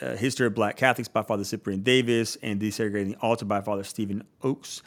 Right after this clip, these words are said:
Uh, spend money. Like, uh, you know what? Like, if your parish got money, put money, like, like Marty said, towards racially diverse, like, events and images and artwork and saints in the paintings,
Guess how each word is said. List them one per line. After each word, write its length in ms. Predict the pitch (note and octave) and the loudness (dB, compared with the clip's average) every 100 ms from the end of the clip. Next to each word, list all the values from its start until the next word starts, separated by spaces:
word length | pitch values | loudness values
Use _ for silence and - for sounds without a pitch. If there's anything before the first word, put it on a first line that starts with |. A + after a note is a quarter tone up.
| - - - | -20 -20 -10
Uh, 140 | G#2+ G#2 | -6 -4
spend 360 | - - E3+ | 0 4 4
money. 320 | D3 D3+ G#3+ G3 | 6 4 4 0
Like, 240 | G2+ - - | -6 -8 -8
uh, 40 | B2+ | -4
you 120 | B2+ | 2
know 160 | D#3 | 4
what? 160 | F#3 F#3 | 6 4
Like, 180 | A#2 B2 | 2 0
if 140 | A#2 | -4
your 60 | A#2+ | 0
parish 280 | D#3 D#3+ - | 4 2 4
got 180 | C#3 | 2
money, 300 | C#3 D3 D3 - _ _ | 4 2 2 -4 _ _
put 160 | - D#3+ | 2 2
money, 280 | C#3+ C#3 C#3+ | 4 2 2
like, 320 | C#3 A2 - - A2+ | 2 0 0 -6 -2
like 160 | A2 | 0
Marty 220 | A2+ B2 | 2 0
said, 380 | A#2 C3 B2 - | 2 2 2 -2
towards 400 | A#2+ A2+ A2+ G#2 | -4 0 2 0
racially 360 | A2 A#2 A2+ G#2+ | -2 -2 -2 -2
diverse, 400 | G#2+ G#2+ G#2 - - - G2 | 0 0 -2 -6 -16 -10 -6
like, 180 | G2+ - _ - - | -6 -10 _ -20 -10
events 640 | G#2+ G#2+ F#2 - - - - A2+ | -4 -2 -2 -6 -10 -10 -10 -4
and 320 | G2+ G2 F#2+ - | -2 -2 -6 -4
images 540 | B2 A2 F#2+ F#2+ E2+ - | -2 -2 -2 -6 -6 -8
and 320 | A2+ G#2+ G#2 - | -4 -4 -6 -2
artwork 480 | A#2 A2 - F#2+ - - | 0 0 -4 -6 -8 -8
and 260 | A2 G#2 G2 | -4 -2 -4
saints 560 | - C#3 G#2 - - - | -2 0 0 -4 -8 -4
in 160 | D3 C#3 | -2 -2
the 60 | |
paintings, 580 | C3+ D#3+ C#3+ A2 G2 | -2 0 0 0 -2